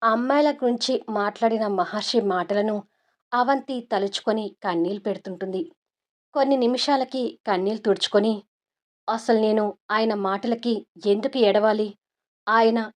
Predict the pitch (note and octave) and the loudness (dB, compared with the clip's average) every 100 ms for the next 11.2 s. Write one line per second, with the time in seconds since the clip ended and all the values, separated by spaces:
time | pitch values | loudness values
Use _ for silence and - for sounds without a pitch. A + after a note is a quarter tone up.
0 | - F#3+ G3+ C4 C4+ B3+ B3 B3 A#3+ G#3+ | -18 -4 6 10 10 8 4 4 4 2
1 | G#3 A3+ A#3+ A#3 _ A3 G3 A3+ C4+ A#3+ | 2 4 4 2 _ -4 -2 0 2 2
2 | A3+ A3 A3+ - _ _ _ _ G#3 G3 | 2 -4 -6 -10 _ _ _ _ 0 2
3 | A3+ C4 A3+ G3 B3 B3 A#3+ A3+ A3 A3 | 4 4 4 0 4 4 6 4 6 2
4 | G#3 - - G#3+ G3+ A3 C4 A#3 A#3 A3+ | 0 -12 -8 -4 -2 -2 -2 -2 0 0
5 | A3+ _ _ _ _ _ F#3+ G#3 G3 A3 | -2 _ _ _ _ _ -2 0 0 2
6 | B3+ A3+ G#3+ A3 G#3+ - G#3 G#3 B3 B3+ | 2 2 -2 -2 -4 -4 0 0 -2 2
7 | A#3+ G#3+ A3+ A3+ - - G#3+ A3 G3+ G3 | 2 2 0 -2 -4 -6 -4 -2 -2 0
8 | G3+ A#3+ - G3 A3+ A3 G3 G#3+ B3 _ | 0 -2 0 2 4 4 4 2 2 _
9 | _ _ _ G#3+ A#3+ C4+ B3+ G#3+ A#3 A#3+ | _ _ _ 0 0 2 2 4 6 4
10 | A#3 _ G3 G3+ A3+ C#4+ A#3+ G#3+ A3+ G#3+ | 2 _ 0 0 0 0 4 4 2 0
11 | G#3 | 0